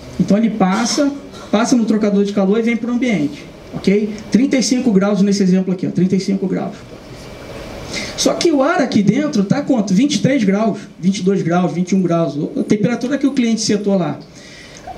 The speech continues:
A gente precisa jogar esse ar pra fora, a gente preci-, pode abrir a janela e jogar o ar pra fora?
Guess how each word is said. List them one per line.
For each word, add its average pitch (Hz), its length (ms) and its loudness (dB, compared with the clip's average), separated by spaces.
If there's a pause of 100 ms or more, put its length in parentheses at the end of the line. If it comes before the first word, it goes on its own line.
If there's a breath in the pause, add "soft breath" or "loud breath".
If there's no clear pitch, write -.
(160)
A 202 80 4
gente 277 240 4
precisa 302 420 2
jogar 220 220 2
esse 202 140 0
ar 202 100 0
pra 202 100 -2
fora, 151 320 -2
a 147 40 0
gente 220 200 0
preci-, 254 260 -2
pode 285 300 2
abrir 220 220 4
a 220 40 0
janela 202 280 2
e - 20 2
jogar 180 240 2
o 185 40 2
ar 180 80 0
pra 202 120 0
fora? 226 380 0